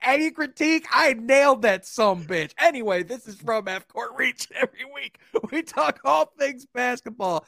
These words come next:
you like that, be sure you like this video, you like this podcast, subscribe to the channel, and also share with your friends. Also, we are on all the podcast services that your heart, that can, that your heart could desire. It's on Apple Podcasts, it's on Spotify, and it,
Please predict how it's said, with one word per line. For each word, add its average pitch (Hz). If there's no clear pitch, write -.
you 247
like 240
that, 214
be 202
sure 190
you 185
like 175
this 165
video, 165
you 160
like 170
this 160
podcast, 165
subscribe 233
to 226
the 175
channel, 208
and 185
also 208
share 147
with 151
your 143
friends. 151
Also, 196
we 175
are 160
on 151
all 262
the 196
podcast 170
services 151
that 131
your 107
heart, 156
that 143
can, 131
that 143
your 120
heart 156
could 139
desire. 185
It's 156
on 139
Apple 202
Podcasts, 170
it's -
on 127
Spotify, 180
and 156
it, 160